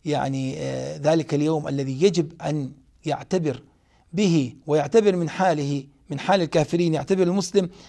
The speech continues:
أنه ذاك اليوم عصيب إلا من أتى الله بقلب سليم. نعم، قال: "فليس له اليوم هاهنا حميم ولا طعام إلا من غسلين". لاحظوا عندما قال: "فليس له اليوم هاهنا حميم ولا طعام إلا"،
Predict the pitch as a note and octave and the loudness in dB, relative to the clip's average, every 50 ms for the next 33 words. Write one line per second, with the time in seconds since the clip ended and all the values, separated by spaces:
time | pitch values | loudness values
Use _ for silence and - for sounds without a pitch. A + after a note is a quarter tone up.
0 | - - _ - E3 E3 D#3+ D#3 D3 C#3+ D3 D3 D3+ D#3 C3+ D3+ D#3+ D#3 - - | -20 -14 _ -6 -4 -2 -2 -2 -4 -4 -6 -8 -8 -4 0 0 0 0 0 0
1 | D3 D3+ D3+ D#3 D#3+ D3+ C#3 - - D3+ C#3 - G3 G#3 F#3+ E3 C3 - - - | -2 0 2 2 2 0 -2 -6 -8 -6 -4 -2 0 0 0 0 -2 -6 -12 -20
2 | _ - - - B3 A#3+ G#3+ F#3+ F3+ F3 D#3+ D#3 D3+ D3+ E3 F3+ D#3+ - C#3+ C#3+ | _ -20 -8 -2 0 0 2 2 2 2 2 2 0 -4 -6 -8 -6 -6 -4 -4
3 | C#3 C#3 C#3+ C#3+ D3 D#3+ - - - - - _ - D#3 - D3+ D#3 C#3+ C#3 C3 | -2 -4 -4 -4 -4 -6 -8 -12 -20 -20 -16 _ -10 -2 0 2 2 2 2 0
4 | A2+ - - B2 A#2+ A#2 A#2 - E3+ C#3 A#2+ A2+ - - - - - - - G#3 | 0 0 0 0 0 -2 -2 -2 -2 -2 -2 -4 -8 -16 -20 -20 -6 4 6 8
5 | A3 G3 F#3+ A3 A#3+ G#3+ - G#3 F#3+ E3+ E3 F3 F#3 F#3+ F3+ E3+ D#3+ D#3+ D3+ C3 | 8 8 8 6 6 6 6 4 4 4 4 4 4 4 4 4 4 2 0 -2
6 | - - - _ _ - D3+ F3 E3 D#3+ F3 F#3+ F#3 E3+ D#3 - - - D#3 D#3+ | -4 -12 -20 _ _ 4 6 6 6 6 4 2 2 2 0 0 0 -2 0 0
7 | F3 F3+ F3 E3+ E3 E3 D#3+ C#3+ - - - - _ _ - D3 D#3+ E3+ E3+ D#3+ | 0 2 0 0 2 0 0 -2 -4 -8 -18 -20 _ _ 0 2 4 6 6 6
8 | D3+ C#3+ - D3+ C#3+ D3+ E3 D#3+ D3+ D3 C#3+ C#3+ C#3+ C#3 C3+ - - G3+ F3+ E3 | 4 4 2 0 0 2 2 0 0 0 0 -2 -4 -4 -6 -6 -4 -2 -2 0
9 | D3 C#3 C3 C3 C3+ B2+ B2 B2+ A#2+ - - B2+ A#2 A#2+ - - - _ _ - | 0 0 0 -2 -2 -4 -4 -6 -6 -8 -8 -8 -8 -8 -10 -14 -20 _ _ -20
10 | - - - A#3+ G3 G#3 F#3+ G3+ - - F#3 F3+ F3+ F3 F3+ F3 - - G#3 F#3 | -20 -2 0 0 2 2 2 0 0 0 2 2 2 2 2 2 4 4 4 6
11 | C#3+ E3+ F#3 G#3 G3+ F3+ G3+ G3 F#3 F#3+ G3 G#3 G#3+ G#3 F#3+ E3+ D#3 F#3 F#3 F3+ | 4 4 2 2 2 2 2 2 2 2 4 4 4 4 2 2 2 2 2 2
12 | G3+ G#3 F3+ - - F3+ G3 G#3+ A3 A3+ G#3 A3+ A#3 A#3 G#3 F3+ - F#3 F#3+ G#3+ | 2 0 -2 -2 -2 -2 0 0 2 2 2 6 8 8 8 8 6 4 4 6
13 | A#3+ B3+ B3 A#3 - - A#3 A3 F#3 E3 C#3 B2 A#2+ | 6 6 6 4 2 4 4 6 6 6 6 4 2